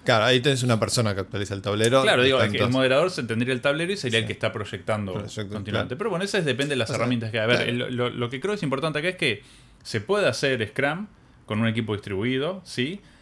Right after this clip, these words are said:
Speaker 2: ¿Es distinto a, a como por ahí leemos en la mayoría de los manuales que hay? Sí, es distinto, porque
Speaker 1: Hay
Speaker 2: todos
Speaker 1: que darle, claro, quizás de última vez leerlo de los manuales y sacar la esencia de qué está buscando y
Speaker 2: Ujú.
Speaker 1: después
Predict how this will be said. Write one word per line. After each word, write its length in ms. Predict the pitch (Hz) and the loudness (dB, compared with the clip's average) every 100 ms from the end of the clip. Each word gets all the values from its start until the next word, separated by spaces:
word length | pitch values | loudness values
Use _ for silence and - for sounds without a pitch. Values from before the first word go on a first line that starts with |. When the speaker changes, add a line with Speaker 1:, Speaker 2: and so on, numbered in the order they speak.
| - - _ _ - - - - | -20 -20 _ _ -20 -20 -10 0
Speaker 2:
¿Es 140 | 151 | 2
distinto 380 | 165 - 180 175 147 139 | 2 0 -2 -2 -2 -4
a, 60 | 120 | -6
a 40 | |
como 200 | 117 113 | -4 -4
por 120 | 120 135 | -2 -2
ahí 60 | |
leemos 340 | 139 143 139 127 | -2 -2 -4 -2
en 80 | |
la 60 | 110 | -2
mayoría 420 | 107 - 120 147 | -2 -2 -2 0
de 60 | 135 | 0
los 140 | 113 107 | 0 -2
manuales 380 | 110 127 127 | 0 0 0
que 100 | 120 | 0
hay? 140 | 139 160 | -2 -2
Sí, 220 | - 107 | -4 -4
es 80 | 104 | -4
distinto, 500 | 110 110 90 123 151 | -4 -6 -6 -6 -8
porque 160 | 101 92 | -6 0
Speaker 1:
Hay 60 | 117 | 2
Speaker 2:
todos 100 | 147 | 4
Speaker 1:
que 40 | |
darle, 420 | 190 175 170 147 147 | 2 2 4 2 4
claro, 240 | 156 147 | 2 2
quizás 360 | 147 180 156 175 | 0 -4 -4 -6
de 80 | |
última 240 | 165 165 147 | -4 -2 0
vez 120 | 131 | 0
leerlo 320 | 131 139 143 | 0 0 0
de 80 | 135 | -2
los 140 | 131 | -2
manuales 540 | 123 131 143 147 - - _ - | -4 -2 -2 -2 -6 -12 _ -12
y 200 | 107 107 | -8 -6
sacar 300 | - 113 135 | -6 -2 0
la 100 | 135 | 0
esencia 520 | 117 156 135 110 98 | 2 2 2 0 -4
de 100 | 104 | -6
qué 100 | 156 | -4
está 240 | 156 - 123 | -4 -2 -2
buscando 680 | 123 120 143 143 143 151 156 | -2 -2 -2 -2 0 -2 -2
y 20 | |
Speaker 2:
Ujú. 80 | 139 | -2
Speaker 1:
después 400 | 123 151 160 - | 0 0 0 -4